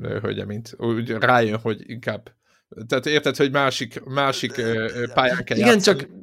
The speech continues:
Speaker 2: csak ez, ez, ez, ezért szerintem kár. Tehát, hogy ezért, ez szerintem kár, ezen itt re-,
Speaker 1: Ez
Speaker 2: röhögünk, de
Speaker 1: vicces.
Speaker 2: szerintem ez, ez
Speaker 1: Ez
Speaker 2: picit
Speaker 1: szerintem ez
Speaker 2: kínos.
Speaker 1: vicces.
Speaker 2: Én, nekem ez inkább kínos volt, mert,
Speaker 1: Ez, én,
Speaker 2: mert
Speaker 1: figyelj, engem ez,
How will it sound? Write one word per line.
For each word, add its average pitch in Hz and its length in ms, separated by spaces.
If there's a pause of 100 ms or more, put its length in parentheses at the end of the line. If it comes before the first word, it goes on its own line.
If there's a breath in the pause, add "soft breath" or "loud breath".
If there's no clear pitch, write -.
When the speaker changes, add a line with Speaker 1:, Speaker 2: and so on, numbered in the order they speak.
(440)
Speaker 2:
csak 190 180
ez, 190 140
ez, 190 220
ez, 190 180
ezért 185 340
szerintem 185 340
kár. 160 460
Tehát, 151 160
hogy 165 100
ezért, 165 260 (100)
ez 180 140
szerintem 170 300
kár, 175 320
ezen 160 180
itt 165 140
re-, 170 100
Speaker 1:
Ez 180 180
Speaker 2:
röhögünk, 165 320
de 156 140
Speaker 1:
vicces. 143 220
Speaker 2:
szerintem - 300
ez, - 160
ez - 100
Speaker 1:
Ez - 80
Speaker 2:
picit 185 160
Speaker 1:
szerintem 139 200
ez 143 60
Speaker 2:
kínos. 160 440
Speaker 1:
vicces. - 220
Speaker 2:
Én, 175 60
nekem 180 260
ez 180 100
inkább 180 400
kínos 139 380
volt, 135 280
mert, 143 180
Speaker 1:
Ez, 175 160
én, 202 200 (120)
Speaker 2:
mert 160 120
Speaker 1:
figyelj, 156 200
engem 180 340
ez, 147 200